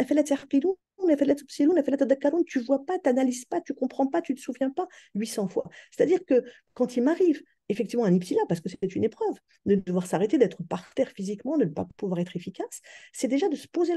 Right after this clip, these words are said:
la question de qu'est-ce qui a fait, pourquoi j'ai pas vu les signes avant-coureurs ? Qu'est-ce que Rabbi subhanahu wa ta'ala veut me dire à travers cet arrêt ?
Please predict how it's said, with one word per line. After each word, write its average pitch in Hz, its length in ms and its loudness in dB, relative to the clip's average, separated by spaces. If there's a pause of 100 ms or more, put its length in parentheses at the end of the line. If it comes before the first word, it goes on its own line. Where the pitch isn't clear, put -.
la 294 100 -2
question 277 420 -2
de 262 140 2 (480)
qu'est-ce - 340 2
qui - 140 -2
a 254 80 0
fait, 294 180 -4 (560)
pourquoi 349 240 2
j'ai 294 100 4
pas 262 140 6
vu 277 100 6
les 247 80 0
signes 247 220 -2
avant-coureurs ? 208 580 -2 (320)
Qu'est-ce - 220 0
que - 100 2
Rabbi 269 280 2
subhanahu 240 300 -2
wa 214 40 0
ta'ala 359 420 0 (360)
veut 320 320 6
me 311 100 2
dire 370 280 0
à 233 80 0
travers 269 340 2
cet 233 200 2
arrêt ? 208 300 -2